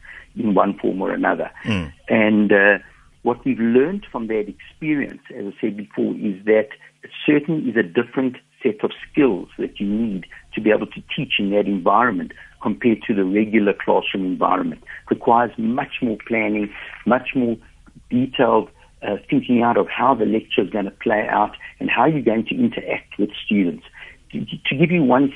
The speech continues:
Speaker 1: simple example,
Speaker 2: Please.
Speaker 1: in, when we talk about remote and online learning, how do we, for example, provide students with access to library facilities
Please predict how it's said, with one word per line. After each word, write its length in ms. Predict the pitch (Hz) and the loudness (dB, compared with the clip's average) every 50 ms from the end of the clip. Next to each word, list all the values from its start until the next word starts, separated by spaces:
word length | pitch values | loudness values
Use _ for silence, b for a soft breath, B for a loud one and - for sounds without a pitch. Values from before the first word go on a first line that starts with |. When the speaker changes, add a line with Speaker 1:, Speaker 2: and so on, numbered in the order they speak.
| - | -2
Speaker 1:
simple 340 | - 175 151 - - 135 117 | -2 -2 -2 2 0 0 2
example, 540 | 107 104 95 90 107 104 113 120 - - 165 | 0 -4 0 2 4 4 4 4 2 -2 -2
Speaker 2:
Please. 360 | 190 180 104 85 78 - - - - | -2 -2 -2 -4 -6 -10 -12 -6 -2
Speaker 1:
in, 320 | 131 120 113 110 107 - - - - - - | 0 0 2 0 -2 -4 -6 -10 -20 -8 0
when 220 | 120 117 120 123 | 2 2 2 2
we 80 | 123 120 | 0 -2
talk 320 | - - 196 208 208 - | 2 2 2 2 2 -2
about 420 | 170 131 123 123 120 120 117 - - | -4 0 0 0 0 -2 -4 -4 -4
remote 400 | 117 104 104 101 113 123 123 - - | -4 -2 0 0 0 -2 -4 -4 -8
and 140 | 113 - - | -10 -10 -6
online 640 | - 120 120 113 110 107 104 101 101 104 101 98 95 | -4 -2 -2 -2 0 -2 0 -2 -2 -2 -2 -2 0
learning, 400 | 101 104 110 104 92 - - - B B B B B B | 0 0 0 0 -2 -4 -8 -16 B B B B B B
how 240 | - - 156 170 202 | -2 2 4 4 4
do 180 | 202 208 185 | 4 2 0
we, 120 | 165 143 123 | 0 -2 -6
for 240 | - - - 127 113 | -4 0 0 2 2
example, 760 | 104 95 90 85 104 104 120 131 135 - - 98 92 90 - b b b b b b b | 2 -2 0 2 4 4 4 4 2 -2 -6 -6 -6 -6 -8 b b b b b b b
provide 500 | - 127 104 95 107 110 120 123 123 120 b b b b b - _ - - - | -2 -2 0 2 2 2 4 2 0 -2 b b b b b -20 _ -20 -16 -2
students 400 | - 131 123 110 113 101 - - | 2 2 2 2 2 -2 0 0
with 140 | 104 - - - _ | -2 -2 -2 -4 _
access 440 | - - - - - - 104 85 - - - - | -4 -4 -4 -10 -6 -4 -4 -4 -4 -8 -8 -2
to 80 | - | -2
library 500 | 113 92 95 95 104 110 95 98 107 - - | 0 0 2 2 2 2 2 -2 -4 -4 -4
facilities 600 | - - - - 80 82 - - - 92 87 | -8 -8 -6 -8 -8 -8 -8 -10 -12 -16 -16